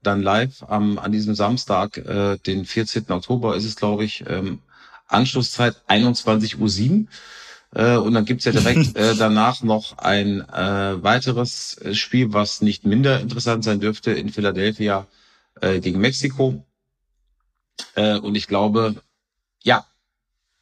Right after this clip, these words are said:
Speaker 1: das, äh, werden wir eine andere Nationalmannschaft sehen als zuletzt so oft unter Hansi Flick. Und ich bin schon mal sehr gespannt. Die Kadernominierung von,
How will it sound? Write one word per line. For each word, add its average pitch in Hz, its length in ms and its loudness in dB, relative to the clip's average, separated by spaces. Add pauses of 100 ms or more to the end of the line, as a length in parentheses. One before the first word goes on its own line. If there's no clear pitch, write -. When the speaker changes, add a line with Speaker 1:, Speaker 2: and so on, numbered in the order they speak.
(380)
Speaker 1:
das, - 640 -4
äh, - 80 -4
werden 110 880 2
wir 131 60 4
eine 127 160 4
andere 135 180 0
Nationalmannschaft 135 580 0
sehen 127 200 2
als 107 480 0
zuletzt 117 360 0
so 107 120 0
oft 113 160 -4
unter 120 200 0
Hansi 110 220 0
Flick. 139 240 -2 (460)
Und 101 80 -8
ich 101 40 -6
bin 117 100 0
schon 117 80 0
mal 110 100 4
sehr 117 160 4
gespannt. 117 520 0
Die 107 200 0
Kadernominierung 113 760 0
von, 107 460 0